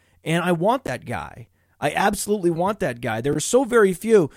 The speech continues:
And one of the problems that we have with the wide receiver position is this lack of alphas. Now Jacksonville has two alphas in Chark and Shenault. I mean, if, if you're in Superflex or two Q B leagues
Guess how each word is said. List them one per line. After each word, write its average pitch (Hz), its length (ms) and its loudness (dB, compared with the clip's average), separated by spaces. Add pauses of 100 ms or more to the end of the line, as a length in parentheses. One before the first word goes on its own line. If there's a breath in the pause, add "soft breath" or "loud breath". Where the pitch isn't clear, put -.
(160 soft breath)
And 151 80 -10
one 214 100 0
of 247 40 -2
the 247 60 0
problems 214 440 0
that 165 80 -6
we 147 120 -6
have 156 420 -4
with 131 140 -4
the 135 60 -6
wide 143 200 -2
receiver 190 280 -6
position 117 540 -8 (240 soft breath)
is 151 200 -2
this 151 160 -4
lack 143 340 -4
of 123 100 -4
alphas. 139 680 -2 (760)
Now 175 520 2
Jacksonville 165 560 -4
has 160 140 -4
two 302 260 0
alphas 226 720 -2 (500)
in 185 320 2 (160)
Chark 190 600 0
and 160 240 0
Shenault. - 680 -2 (600)
I - 40 -12
mean, 170 160 2
if, 170 200 0
if 165 180 0
you're 180 160 4
in 247 120 4
Superflex - 1080 -2 (280)
or 165 260 4
two 247 260 0
Q 170 200 -4
B 214 240 -2
leagues 113 640 -8